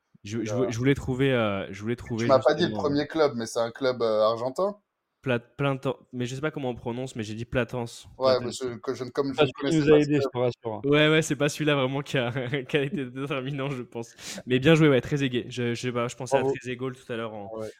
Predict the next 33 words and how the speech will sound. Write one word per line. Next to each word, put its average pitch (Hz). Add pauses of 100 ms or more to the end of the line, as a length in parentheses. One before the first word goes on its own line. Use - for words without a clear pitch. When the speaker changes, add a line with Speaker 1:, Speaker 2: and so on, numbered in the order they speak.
Speaker 1:
en 123
faisant 123
le 120
quiz, 139
donc 123
je 113
me 110
suis 104
dit 113
un 101
petit, 101
un 90
petit, 92
un 90
petit -
point 110
historique. 101 (320)
Donc, 127
euh, 120
trois 202
deux 175
au 143
rappel 127
des 127
scores, 143
trois 160
deux 160
pour 147
Brice. 104 (340)
Euh, 98
rien 143
n'est 135
fait. 101